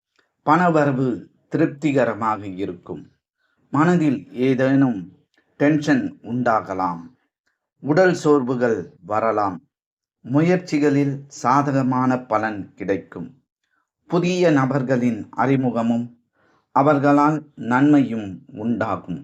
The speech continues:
வீடு, வாகனம் தொடர்பான செலவு குறையும்.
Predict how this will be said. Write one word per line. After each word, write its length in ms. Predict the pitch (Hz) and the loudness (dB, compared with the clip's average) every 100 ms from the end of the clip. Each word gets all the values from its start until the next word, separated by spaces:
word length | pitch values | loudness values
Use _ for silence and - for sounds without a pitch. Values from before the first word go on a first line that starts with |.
| - _ _ _ _ _ _ _ | -16 _ _ _ _ _ _ _
வீடு, 420 | 113 131 143 127 123 127 - - | 0 4 4 4 0 -4 -10 -6
வாகனம் 540 | 98 120 123 123 120 120 - | 0 2 2 0 -2 -4 -4
தொடர்பான 640 | 110 120 117 110 117 110 110 87 - _ _ _ - | -2 0 -2 -2 -4 -4 -6 -8 -14 _ _ _ -14
செலவு 520 | - 143 143 123 110 80 - _ | 0 4 4 2 -2 -6 -12 _
குறையும். 500 | 110 117 110 98 | -4 -2 -2 -6